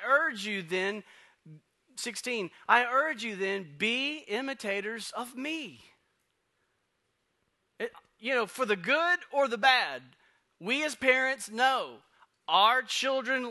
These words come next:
learn by watching us. It's humbling many times.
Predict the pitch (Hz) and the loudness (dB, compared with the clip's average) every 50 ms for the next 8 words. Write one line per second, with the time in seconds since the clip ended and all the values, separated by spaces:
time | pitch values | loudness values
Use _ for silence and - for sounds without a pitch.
0 | 202 185 185 208 220 220 214 196 185 170 165 160 160 170 165 165 165 156 156 170 | -8 -4 2 6 6 6 6 4 0 -2 -4 -8 -2 0 0 0 0 -2 -2 0
1 | 180 185 196 185 - - 180 175 165 185 - - 147 156 151 127 - - - - | 2 2 2 0 -2 -6 -4 -4 -6 -6 -8 -8 -6 -4 -4 -4 -6 -8 -8 -10
2 | - - _ _ _ _ _ _ _ _ _ _ _ _ _ _ _ _ _ _ | -12 -16 _ _ _ _ _ _ _ _ _ _ _ _ _ _ _ _ _ _
3 | _ _ _ _ _ _ _ _ _ 127 127 160 - 196 220 254 269 254 233 226 | _ _ _ _ _ _ _ _ _ -14 -12 -10 0 2 4 4 4 2 -2 -2
4 | 214 202 196 190 190 185 180 170 190 190 185 180 180 175 175 - - - | -2 -2 -2 -4 -4 -4 -4 -6 -6 -4 -4 -4 -4 -6 -8 -12 -16 -18